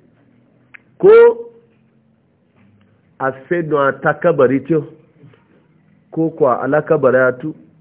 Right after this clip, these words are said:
hadisi yo Imam Muslim. Imam Tirmidhi hadisi mun be ga wa an yaktuba alai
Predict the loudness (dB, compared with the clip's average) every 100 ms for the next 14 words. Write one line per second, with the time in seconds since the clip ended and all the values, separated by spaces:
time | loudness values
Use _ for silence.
0 | _ -8 -6 -6 -6 -4 -2 -2 -2 -2
1 | -2 -4 -6 -16 -16 _ _ _ _ _
2 | _ _ _ _ _ _ _ -8 -2 0
3 | 2 2 2 2 2 4 2 2 -2 0
4 | 0 0 0 2 2 2 2 2 2 0
5 | 0 -8 -10 -4 -2 0 2 2 0 -8